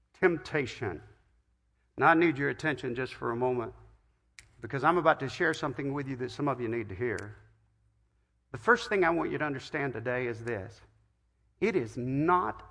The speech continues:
a sin for you to be facing a great, big, huge temptation in your life. That's not a sin. You see, what the enemy will do is the enemy will place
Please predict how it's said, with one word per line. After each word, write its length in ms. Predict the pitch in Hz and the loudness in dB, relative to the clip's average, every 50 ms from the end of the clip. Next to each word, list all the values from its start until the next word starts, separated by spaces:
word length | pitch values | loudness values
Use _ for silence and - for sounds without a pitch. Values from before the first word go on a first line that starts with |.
| - | -8
a 100 | - 123 | -8 -8
sin 800 | 107 - - - - - - - 196 180 151 110 104 101 107 131 - - - - _ _ _ _ _ | -8 -8 -14 -16 -16 -12 -2 2 2 2 4 2 -2 -2 -4 -8 -10 -14 -20 -20 _ _ _ _ _
for 160 | - 147 135 | 0 0 0
you 280 | 127 120 127 147 185 202 | 0 -2 -4 -4 -4 -4
to 100 | 208 180 | -4 -6
be 200 | 120 123 139 123 | -6 -6 -6 -6
facing 840 | 107 - - - - - 175 - - - - - 123 107 110 113 110 - - - - - - | -8 -12 -18 -8 -4 -2 -2 -2 -4 -6 -6 -6 -4 -4 -4 -4 -6 -10 -18 -20 -20 -12 -8
a 100 | - 123 | -8 -8
great, 500 | 117 120 104 - 123 135 151 165 165 - - - - 113 107 | -8 -8 -6 -2 0 2 2 2 0 -2 -6 -12 -16 -10 -6
big, 360 | 104 139 147 143 147 143 135 - - - - - - - | -2 -2 0 -2 -2 -4 -8 -16 -18 -20 -20 -20 -12 -8
huge 480 | 170 156 127 104 101 110 - - - - - _ _ - - | -6 -6 -6 -6 -8 -10 -14 -16 -20 -20 -20 _ _ -8 -4
temptation 960 | - 139 139 135 - - - 156 151 120 107 - - 107 92 90 98 117 135 - - - _ _ _ _ _ _ _ _ _ _ _ _ _ _ _ _ _ - | -2 -2 -2 -4 -8 -10 -8 -6 -6 -6 -6 -8 -6 -6 -6 -6 -6 -10 -12 -16 -20 -20 _ _ _ _ _ _ _ _ _ _ _ _ _ _ _ _ _ -10
in 100 | 90 90 | -6 -4
your 180 | 92 98 113 | -4 -2 0
life. 260 | 127 127 110 80 73 73 - - - - _ _ _ _ _ _ _ _ _ _ _ _ _ _ _ _ _ _ _ - | 2 2 2 2 0 -6 -14 -20 -20 -20 _ _ _ _ _ _ _ _ _ _ _ _ _ _ _ _ _ _ _ -10
That's 200 | - 226 - - | -10 -8 -4 -2
not 140 | 143 131 123 | -2 -2 -2
a 40 | 117 | -4
sin. 500 | - - - - 233 262 254 185 - 73 - - - _ _ _ _ _ _ _ _ _ _ _ _ _ _ _ _ _ _ _ _ - | -8 -10 -8 -4 -4 -4 -4 -4 -6 -8 -14 -18 -20 _ _ _ _ _ _ _ _ _ _ _ _ _ _ _ _ _ _ _ _ 0
You 80 | 180 | 2
see, 160 | 175 - 339 | 6 8 10
what 200 | 320 294 269 - | 12 12 12 12
the 60 | 220 226 | 10 8
enemy 400 | 254 302 349 359 330 294 262 240 | 8 10 10 12 12 10 8 8
will 140 | 220 220 | 6 4
do 260 | 190 175 262 302 294 247 | 6 6 6 6 8 6
is 100 | 214 165 | 6 4
the 120 | 226 233 | 4 4
enemy 320 | 254 294 320 330 311 285 | 6 6 8 8 8 8
will 200 | 254 226 220 220 | 8 10 8 8
place 480 | 220 - - 247 262 247 247 - - | 8 8 8 8 10 10 8 6 0